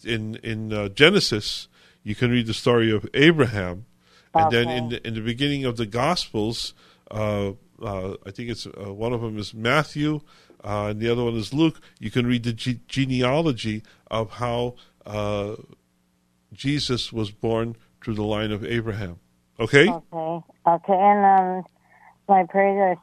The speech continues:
Speaker 2: still for your, your loss, you know, and
Speaker 1: Thank
Speaker 2: the
Speaker 1: you.
Speaker 2: healing for your family.
Speaker 1: Thank you so
Speaker 2: For you.
Speaker 1: much.
Speaker 2: Okay.
Speaker 1: We appreciate
Speaker 2: All
Speaker 1: that.
Speaker 2: right.
Speaker 1: God bless
Speaker 2: God
Speaker 1: you.
Speaker 2: bless.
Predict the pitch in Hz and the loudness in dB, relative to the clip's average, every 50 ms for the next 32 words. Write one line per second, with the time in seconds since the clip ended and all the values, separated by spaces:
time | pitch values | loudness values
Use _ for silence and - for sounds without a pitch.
0 | _ _ - 185 185 180 - - 190 180 180 175 175 175 170 165 160 160 151 - | _ _ -2 -2 -2 -2 2 4 6 6 6 6 4 4 4 6 6 4 4 0
1 | - - 165 165 170 160 160 160 160 160 156 156 160 165 175 185 - - - _ | -4 -6 -4 0 2 2 2 4 6 8 8 10 10 10 8 6 4 -2 -14 _
2 | - 180 170 156 156 151 147 147 147 151 170 - _ _ _ _ - - - 151 | -4 -2 -2 0 2 2 2 2 2 0 -4 -8 _ _ _ _ -8 -4 0 2
3 | 131 127 151 156 160 156 101 165 160 160 156 170 170 165 165 165 165 165 - - | 2 4 6 4 4 4 2 0 0 0 0 0 0 0 0 -2 -4 -6 -6 -6
4 | 160 156 156 156 160 - _ - 165 170 165 165 165 170 175 170 175 185 180 - | -6 -4 -4 -6 -8 -10 _ 2 6 8 8 8 8 6 4 2 2 -2 -4 -8
5 | _ _ - 120 120 113 - - 110 - - - 127 120 107 104 98 165 170 170 | _ _ -4 -2 -2 -4 -4 -6 -8 -6 -4 -2 -2 -2 -2 -2 -2 -2 -4 -6
6 | 135 - - _ _ _ _ _ _ _ - 156 151 151 - - - 147 147 151 | -8 -12 -18 _ _ _ _ _ _ _ 2 2 2 2 0 -2 -6 -4 -4 -4
7 | 151 - - _ _ - - 110 - - - 110 95 - - 165 165 170 165 160 | -6 -10 -16 _ _ -8 -8 -8 -6 -4 -6 -6 -6 -4 -2 0 2 2 2 2
8 | 151 151 147 - - _ _ - 117 113 113 117 113 110 156 156 151 - 165 156 | 2 2 0 -2 -6 _ _ -6 -6 -4 -2 -2 -2 0 2 0 0 0 -2 -2
9 | 151 147 | -2 -2